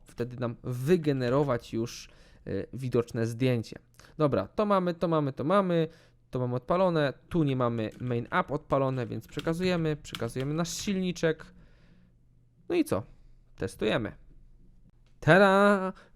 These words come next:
Proszę bardzo, oto piękne zdjęcie czegoś. Niestety nie mam pojęcia, co to jest,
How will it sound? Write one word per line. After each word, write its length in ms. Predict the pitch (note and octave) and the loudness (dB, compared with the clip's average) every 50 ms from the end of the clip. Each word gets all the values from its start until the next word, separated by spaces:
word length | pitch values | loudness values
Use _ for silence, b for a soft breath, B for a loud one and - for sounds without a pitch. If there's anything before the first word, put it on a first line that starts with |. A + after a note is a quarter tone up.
| _ _ | _ _
Proszę 300 | - D#3+ F3 E3 - A2+ | 0 2 2 2 0 2
bardzo, 360 | G#2 D3 D#3+ D#3 - - C3+ | 4 4 4 4 2 0 0
oto 340 | A#2 A#2+ - B2+ A2+ G#2+ - - | 0 0 0 -2 -2 -2 -2 -4
piękne 480 | - - G3+ G3 F#3+ F3+ - - C#3+ C#3 | 0 2 2 2 2 0 -4 -6 -6 -4
zdjęcie 680 | A#2+ A#2+ D3 D3+ D3+ C#3+ - - A#2+ A2 G#2+ G#2 - - _ _ _ _ - _ _ _ _ _ _ _ _ _ | 0 0 0 0 0 -2 -2 -2 -2 -2 -2 -4 -6 -10 _ _ _ _ -20 _ _ _ _ _ _ _ _ _
czegoś. 720 | - - B2+ A#2 - F#3+ A#3 B3 - - - - - - - b b b b b b b b b | 0 0 0 2 2 2 2 2 0 -6 -12 -14 -18 -20 -20 b b b b b b b b b
Niestety 400 | - C3 C#3 C3 - D#3+ D3 C#3 | 0 0 0 0 0 -2 -2 0
nie 80 | B2 C3+ | 2 2
mam 140 | C#3 C3+ A#2+ | 2 2 2
pojęcia, 300 | - C#3 C3+ C3 - G#2+ | 2 0 -2 -2 -4 -6
co 120 | - D3+ | -6 -4
to 80 | A#2 A2 | -4 0
jest, 300 | G#2 B2+ G3+ - - | 0 0 0 -2 -4